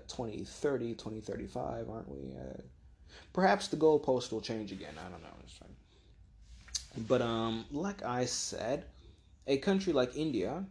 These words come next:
refusing to make such a goal is not a radical thing. In my observation, these goals always seem pretty hollow to me anyways, as no one ever lives up to them.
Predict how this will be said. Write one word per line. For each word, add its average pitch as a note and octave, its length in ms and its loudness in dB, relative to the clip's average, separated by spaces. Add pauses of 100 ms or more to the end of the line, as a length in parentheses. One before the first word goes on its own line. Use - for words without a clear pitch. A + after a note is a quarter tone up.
refusing B2+ 560 2
to D3 120 -4
make G#2+ 320 -2
such - 280 -4
a E3 60 2
goal G#2+ 400 0 (540)
is D#3 520 2
not C#3 680 0 (560)
a D#3 80 0
radical C#3 460 2
thing. - 340 -8 (1500)
In F#3 180 8
my A3 260 6
observation, G2 920 -2
these C#3 240 4
goals B2 420 6
always A#2+ 440 4
seem A#2+ 480 -2 (220)
pretty C#3+ 200 4
hollow C#3 500 4
to - 160 -6
me E3+ 180 2
anyways, F3 540 -2 (420)
as C3 560 6
no D#3+ 220 0
one B3+ 340 -4 (220)
ever E3+ 300 4
lives D#3+ 300 8
up F#3+ 140 0
to G2+ 80 -2
them. - 240 -14